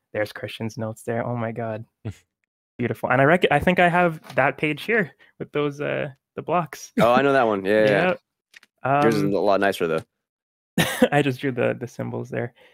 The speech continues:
Speaker 1: But yeah, the, the story is really cool. I think I need to go back or watch a, a video essay on it to, to really understand it. But there's, there's a lot to, to dive into, uh, <laughs> with, uh, with the story,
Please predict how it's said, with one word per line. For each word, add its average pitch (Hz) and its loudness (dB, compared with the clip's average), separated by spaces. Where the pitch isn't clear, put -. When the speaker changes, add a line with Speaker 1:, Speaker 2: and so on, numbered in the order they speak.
Speaker 1:
But 131 4
yeah, 170 6
the, 127 2
the 131 0
story 156 0
is 135 -2
really 143 0
cool. 151 0
I 135 4
think 151 -2
I 147 2
need 139 0
to 131 -2
go 120 0
back 117 0
or 117 0
watch 117 2
a, 113 0
a 113 0
video 123 0
essay 127 -2
on 123 0
it 127 -4
to, 117 -6
to 139 0
really 135 2
understand 131 -2
it. 131 -2
But 113 -4
there's, 135 4
there's 135 2
a 131 6
lot 120 4
to, 123 -6
to 131 -8
dive 113 2
into, 110 -6
uh, 113 -4
<laughs> - -2
with, 123 2
uh, 110 0
with 123 0
the 123 -6
story, 110 0